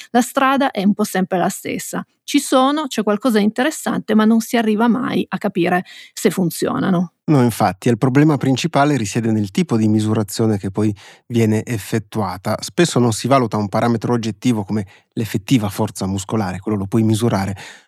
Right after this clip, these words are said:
Speaker 2: ma invece un biomarcatore surrogato, quindi una molecola nel sangue che è legata indirettamente al risultato che si vorrebbe ottenere.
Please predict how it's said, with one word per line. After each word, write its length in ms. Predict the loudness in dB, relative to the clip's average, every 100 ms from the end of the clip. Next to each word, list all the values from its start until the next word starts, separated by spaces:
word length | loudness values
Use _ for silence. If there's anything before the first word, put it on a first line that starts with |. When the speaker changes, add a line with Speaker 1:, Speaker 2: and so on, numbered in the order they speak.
| 0
Speaker 2:
ma 80 |
invece 300 | 2 4 2
un 160 | 2 2
biomarcatore 920 | 4 4 4 2 -2 -4 -2 0 0
surrogato, 680 | -2 -2 0 -2 -2 -4 -2
quindi 200 | 2 2
una 160 | 4
molecola 440 | 4 4 2 0 0
nel 160 | 0
sangue 480 | 0 -2 -2 0 -2 -4 -18 _
che 140 | -2
è 40 | 0
legata 340 | 2 2 2
indirettamente 760 | 0 0 -4 -4 0 0 0 -6
al 140 | -8 -6
risultato 600 | -6 -6 -6 -8 -8 -8
che 100 | -6
si 120 | -6
vorrebbe 520 | -6 -6 -6 -6 -8
ottenere. 760 | -8 -10 -6 -4 -4 -6 -8